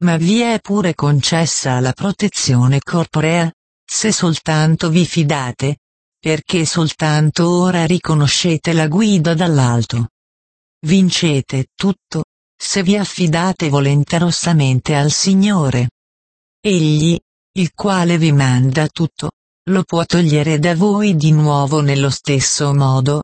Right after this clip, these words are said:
sia questa sofferenza o gioia,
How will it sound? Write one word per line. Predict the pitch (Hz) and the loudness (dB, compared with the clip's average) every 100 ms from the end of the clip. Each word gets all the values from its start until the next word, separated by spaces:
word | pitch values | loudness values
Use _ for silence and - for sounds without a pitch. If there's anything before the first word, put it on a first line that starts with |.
| - _ _ | -8 _ _
sia | - - 202 170 | -10 -2 0 0
questa | - 151 139 - 139 | -2 -2 -2 -4 -4
sofferenza | - 135 - 175 180 196 175 - 139 | -4 -6 -4 -2 0 0 0 -2 -2
o | 139 | -2
gioia, | 143 156 135 143 147 | -2 0 0 0 0